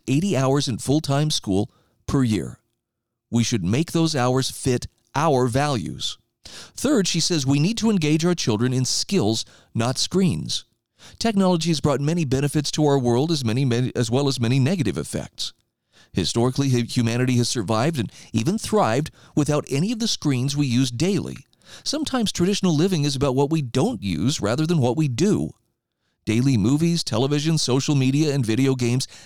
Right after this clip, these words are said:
will teach children to be dependent on them for entertainment." Now, she says, "In my experience, the best way to combat this is to replace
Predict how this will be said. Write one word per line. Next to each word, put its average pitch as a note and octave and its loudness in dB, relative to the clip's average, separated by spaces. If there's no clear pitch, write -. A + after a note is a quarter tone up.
will A2 2
teach - -4
children F3+ 0
to C#3+ 0
be G#2+ -2
dependent E3+ 0
on C#3+ 0
them D3+ 0
for B2+ 0
entertainment." A2+ 0
Now, - 0
she G#2+ 0
says, G#2+ -2
"In D#2+ -2
my B2 2
experience, D#3 -2
the - -14
best G#2+ -2
way C3+ 0
to D#3+ 0
combat B2+ 0
this C3+ -4
is B2+ -6
to A#2 -4
replace B2 0